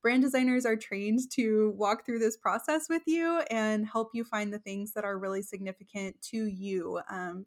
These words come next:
and that'll help keep your brand distinctive and unique instead of trying to get a little over-inspired by what's already out there. So yeah, I think as creatives, it's easy to get caught up in our own style preferences and to admire other designs that are out there.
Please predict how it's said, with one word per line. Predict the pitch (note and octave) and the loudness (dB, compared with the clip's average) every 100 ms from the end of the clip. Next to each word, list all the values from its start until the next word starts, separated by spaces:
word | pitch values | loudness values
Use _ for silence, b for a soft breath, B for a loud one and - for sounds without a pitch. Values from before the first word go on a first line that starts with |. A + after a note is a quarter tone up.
| - | -4
and | B3 | 2
that'll | C#4+ C#4+ | 2 4
help | C4+ B3 | 2 0
keep | - A3+ | -6 -2
your | G#3+ | -2
brand | G3 G3 G3 F#3+ - - - - | -2 -4 -6 -8 -12 -20 -20 -6
distinctive | B3+ B3+ E4 D4 F#3 F3 - | -6 -2 -2 0 -2 -2 -4
and | G#3 | 0
unique | G#3+ G3 F3+ | 0 -2 -4
instead | G#3+ G3 | -6 -4
of | G3 F#3+ - | -4 -8 -12
trying | - G3 G3 | -8 -4 -4
to | |
get | G3 G3 | -2 -2
a | |
little | G3 G3+ - | 0 0 4
over-inspired | A#3 A3+ A3 G#3+ - F#3 F#3+ G3 F#3+ | 4 6 6 6 4 4 4 2 0
by | G3 | 0
what's | G3 F#3+ | 0 -2
already | - F#3+ F#3+ F#3 - | -2 -2 -2 -2 -2
out | F3+ - | -2 -2
there. | D2+ - B3+ C#4 | -6 -4 -6 -6
So | - A3 G#3+ | 0 2 4
yeah, | B3+ B3 | 4 6
I | G3+ B3 D4 | 6 4 2
think | D4 | 2
as | D4 | 0
creatives, | - C4 B3 A#3 A3 | 2 2 4 4 2
it's | A3 | -4
easy | A3+ A3+ A#3 | -2 0 0
to | G#3+ | 0
get | G#3 | -2
caught | - G3 | -2 -2
up | F#3+ | 0
in | G3 | -2
our | F#3 - | -4 -4
own | G#3 B3 | -2 -2
style | B3+ C4 C#4 C#4 | 0 0 2 0
preferences | C#4+ C#4 C#4+ C#4+ - E4 D#4+ | -2 -4 -2 -2 -2 -4 -4
and | G#3+ G#3+ | -4 -2
to | A3 | 2
admire | G#3+ G3 F#3+ G3 G3 - | 2 2 0 0 -2 -2
other | F3+ F3+ | -4 -4
designs | F#3+ G3+ A#3 C#4+ | -4 -2 -2 -2
that | C#4+ | -2
are | C#4+ | -2
out | C#4 C#4 C#4 | 0 0 0
there. | C4+ C4+ C4+ | 0 2 0